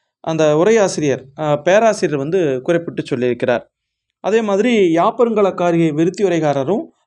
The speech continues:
பரிபாடல் அப்படிங்கிற நூல் வந்து இசைத்தமிழை சேர்ந்தது அப்படின்னு சொல்லி அவர் வந்து குறிப்பிட்டு சொல்லியிருக்கிறார். அப்ப இது சம்பந்தமா அந்த சில செய்திகள் அங்க கொடுத்திருக்காங்க. நம்ம இந்த பதிவுல ரொம்பவுமே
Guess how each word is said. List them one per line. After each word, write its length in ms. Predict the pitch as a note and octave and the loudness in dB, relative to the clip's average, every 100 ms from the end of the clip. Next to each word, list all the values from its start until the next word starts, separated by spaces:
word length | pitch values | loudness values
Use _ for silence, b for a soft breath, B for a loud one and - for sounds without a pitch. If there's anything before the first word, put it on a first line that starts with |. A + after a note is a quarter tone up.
| _ | _
பரிபாடல் 600 | F3 B3 B3 A3+ A3 G3 | -8 -4 0 2 4 2
அப்படிங்கிற 320 | F#3 F#3 F3 | 0 0 0
நூல் 200 | E3 E3+ | 0 0
வந்து 220 | D3+ E3+ | -2 0
இசைத்தமிழை 580 | G3 E3 A#3 G#3 F#3+ E3+ | 0 2 0 0 0 -2
சேர்ந்தது 560 | E3+ D#3 D3+ C#3+ D#3 C#3+ | 0 -2 0 0 0 2
அப்படின்னு 300 | C#3+ C#3 D#3 | 0 -2 -6
சொல்லி 480 | C#3 C3+ F3+ C#3 B2 | -6 -2 0 0 0
அவர் 220 | D#3+ C#3 | 0 0
வந்து 360 | C#3 E3+ C3+ | -2 -2 -2
குறிப்பிட்டு 380 | C#3 G#3 G3 D3+ | 0 -2 -2 -6
சொல்லியிருக்கிறார். 540 | D3+ B2 B2 B2 A#2 - _ _ _ _ | -4 -4 -4 -2 -4 -4 _ _ _ _
அப்ப 200 | A3 A3 | -2 0
இது 180 | G3+ G#3+ | 0 0
சம்பந்தமா 600 | A#3 G3+ F3+ F3 G3+ G#3 - | 0 0 0 2 0 -2 -6
அந்த 480 | F3+ F3+ F3 E3 D#3+ | -4 0 2 4 2
சில 240 | F3+ E3 | 0 0
செய்திகள் 380 | D#3 F3+ F#3 E3+ | 2 0 0 0
அங்க 220 | D#3 D#3 E3+ | -2 -4 -4
கொடுத்திருக்காங்க. 680 | C#3 C3+ C3+ B2 C#3 C4 B B B | -4 -4 -2 -2 -2 -6 B B B
நம்ம 240 | F#3 F#3+ F#3+ | -2 0 2
இந்த 140 | E3+ E3+ | 0 0
பதிவுல 360 | F#3+ A#3 A3 | 0 2 4
ரொம்பவுமே 580 | F3 G3 G#3 G3+ G#3 | 2 2 2 2 0